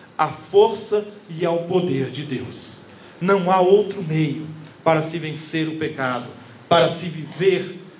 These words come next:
com leveza de vida, a vida que o Evangelho nos propõe, para se cumprir a vontade de Deus.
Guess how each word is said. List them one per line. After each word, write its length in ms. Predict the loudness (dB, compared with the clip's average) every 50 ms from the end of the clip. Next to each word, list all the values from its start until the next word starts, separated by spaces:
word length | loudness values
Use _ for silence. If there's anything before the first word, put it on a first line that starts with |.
| -16 -10
com 160 | -8 -8 -6
leveza 500 | -4 -6 -6 -4 0 2 2 2 2 -2
de 140 | -6 -8 -10
vida, 540 | -12 -12 -12 -10 -10 -10 -10 -10 -12 -14 -16 -16 -18 -20 -20 -20 -20 -14 -6 -4
a 140 | -4 -4
vida 360 | -4 -4 -2 -2 0 0 0 -2
que 120 | -2 -2
o 20 |
Evangelho 460 | -2 -2 -2 -2 0 0 0 0 0 -2
nos 160 | -6 -8 -8
propõe, 580 | -6 -6 -6 -4 -4 -4 -2 -2 -2 -4 -4 -8 -12 -16 -16 -2 2
para 220 | 4 4 4 2
se 140 | 0 -6 -8
cumprir 760 | -8 -8 -8 -8 -8 -10 -8 -6 -4 -4 -4 -4 -4 -6 -8 -10 -10 -8 -2
a 140 | 0 2 2
vontade 640 | 2 0 -4 -6 -6 -2 2 2 4 2 2 -2 -6
de 260 | -10 -12 -10 -4 -2
Deus. 440 | 0 0 0 -2 -4 -8 -10 -14 -16